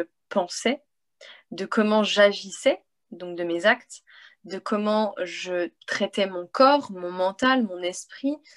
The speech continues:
Et donc, du coup, ça a été cette année, euh, transformation qui est, qui a été vraiment... Euh,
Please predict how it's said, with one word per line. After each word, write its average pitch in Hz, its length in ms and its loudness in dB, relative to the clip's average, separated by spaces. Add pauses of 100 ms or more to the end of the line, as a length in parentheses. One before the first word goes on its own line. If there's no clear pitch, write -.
(260)
Et 190 80 -2
donc, 196 200 -6
du 202 120 -10
coup, 277 140 -2
ça 233 180 4
a 190 40 10
été 220 260 0
cette 208 260 -2
année, 220 440 4
euh, 185 120 4
transformation 214 920 -2 (1040)
qui - 300 -8
est, 185 240 -2 (100)
qui - 140 0
a 185 60 10
été 214 200 -2
vraiment... 214 640 -2
Euh, 175 640 -2